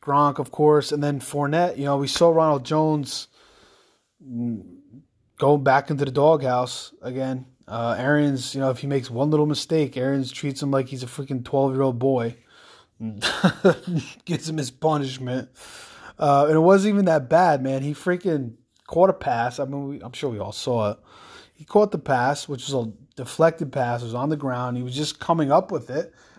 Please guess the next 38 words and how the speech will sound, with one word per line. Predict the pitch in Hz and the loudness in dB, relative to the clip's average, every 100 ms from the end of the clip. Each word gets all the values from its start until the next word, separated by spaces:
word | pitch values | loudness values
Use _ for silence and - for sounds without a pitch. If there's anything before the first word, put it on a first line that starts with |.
| _ | _
And | 147 165 | -6 -2
the | |
guy | 185 185 170 | 2 2 2
made | 190 185 | 2 2
a | |
good | 185 196 | 4 2
play | 196 214 196 | 4 4 4
and | 156 | -2
stripped | - 202 196 | -2 -2 2
it | 196 | 4
out | 190 | 6
of | 185 | 4
his | 180 | -2
hands. | 202 196 110 - - - _ _ _ _ _ _ _ _ _ _ - | -2 -2 -6 -12 -18 -20 _ _ _ _ _ _ _ _ _ _ -8
You | |
know? | 123 147 160 - _ _ _ _ | -2 0 -2 -8 _ _ _ _
So, | - 170 156 147 139 - | 0 6 6 6 2 -6
well, | 135 143 | -8 -8
Blake | 127 156 160 | 0 0 2
Martinez, | 160 139 180 156 107 | -2 -2 -2 -2 -4
I | |
think, | 101 117 | -8 -8
made | 113 110 | -6 -8
the | |
play | 104 127 | -8 -10
for | 113 | -8
the | 113 | -10
Giants. | 135 117 92 - | -8 -8 -8 -2
So, | 127 120 - _ - - _ - | 0 -2 -6 _ -20 -20 _ -2
it | |
wasn't | 170 208 190 190 | 2 4 4 2
even | 175 | 4
like | 156 | 4
it | 147 | 2
was | 135 | 0
a | 139 | 2
regular | 139 151 143 | 4 4 2
fumble. | 120 - 160 175 92 - | -4 -2 -2 -2 -8 -12